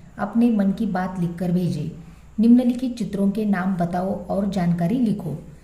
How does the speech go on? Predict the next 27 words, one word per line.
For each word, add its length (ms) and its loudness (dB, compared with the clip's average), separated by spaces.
या 80 0
ठिकाणी 560 0
त्याच्याशी 340 -2
संबंधित 400 0
साधन 440 0
तंत्रे 240 0
आणि 140 2
शैक्षणिक 500 -4
साहित्य 380 -2
आहेत, 220 -2
प्रतिबिंबित 540 4
होणारे 340 0
गाभा 440 -2
घटक 240 -4
आहेत, 260 -2
लहान 320 2
कुटुंबाचा 560 0
आदर्श, 560 0
त्यानंतर 300 0
जीवन 380 2
कौशल्य, 460 0
भावनांचे 540 -2
समायोजन 680 2
आणि 220 0
राष्ट्रीय 420 -2
मूल्य, 300 2
वैज्ञानिक 600 0